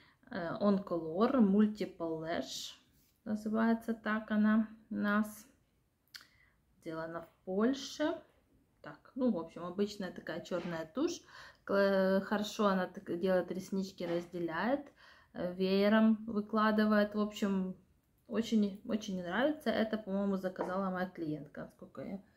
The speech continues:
помню. Так, дальше я заказала,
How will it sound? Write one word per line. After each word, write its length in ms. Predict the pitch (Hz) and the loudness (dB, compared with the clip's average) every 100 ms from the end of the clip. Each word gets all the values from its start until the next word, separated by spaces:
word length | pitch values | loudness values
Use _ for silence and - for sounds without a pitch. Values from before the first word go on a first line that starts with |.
| _ _ - | _ _ -12
помню. 400 | 170 170 170 170 - _ _ - - - - - - - - - _ - - - _ _ - | -10 -10 -12 -14 -18 _ _ -16 -14 -12 -10 -10 -8 -4 -4 -6 _ -10 -10 -10 _ _ -12
Так, 300 | 165 151 - | -10 -10 -2
дальше 520 | 208 185 175 - 190 | 0 0 -2 -6 -4
я 180 | 190 240 | 2 4
заказала, 800 | 233 226 190 175 160 165 196 | 4 2 -2 -2 -2 0 2